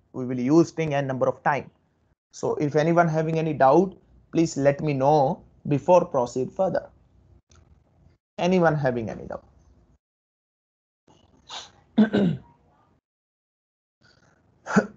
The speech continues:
Haji, please ask me any question. If you have any doubt, please do let me know before proceed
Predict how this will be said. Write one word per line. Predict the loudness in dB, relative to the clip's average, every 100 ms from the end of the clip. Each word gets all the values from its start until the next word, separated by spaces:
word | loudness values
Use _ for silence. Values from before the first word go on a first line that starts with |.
| _ 2 4 6 4 2 -4 -4 -8 -16 _ _ _ _ _ _ _ _ _ _ _ _ _ _ _ _ _ _ _ _ _ _
Haji, | -12 -10
please | 0 2 4 4
ask | 4 4 2
me | 0
any | 0
question. | 2 0 0 -6
If | -4 -2
you | -2
have | -2
any | -2 -4 0
doubt, | 2 2 -2
please | -6 -6
do | -6 -4
let | -4 -6
me |
know | -2 0 0
before | -2 -4 -4 -4
proceed | -6 -8 -12